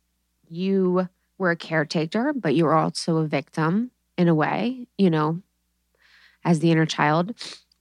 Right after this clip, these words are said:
And then, so what was, like, how did you work yourself through all the emotions and feelings where you're frustrated, you're sad, you're confused, you're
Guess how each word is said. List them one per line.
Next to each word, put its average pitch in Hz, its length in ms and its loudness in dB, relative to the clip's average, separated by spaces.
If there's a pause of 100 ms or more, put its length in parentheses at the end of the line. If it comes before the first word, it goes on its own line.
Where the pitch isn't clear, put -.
And 175 240 2
then, 170 480 2 (320)
so - 180 -2
what 208 220 2
was, 277 180 -2
like, 247 180 -2 (160)
how - 280 -2
did 254 160 0
you 247 140 4
work 202 320 -2
yourself 180 380 -4
through 175 340 2
all 165 180 2
the 160 140 0
emotions 160 580 -2
and 156 100 -4
feelings 165 460 -2
where 160 100 -4
you're 156 140 -4
frustrated, 190 800 -4
you're 170 120 -2
sad, 160 460 -2
you're 165 100 -6
confused, 160 720 -4
you're 147 300 -4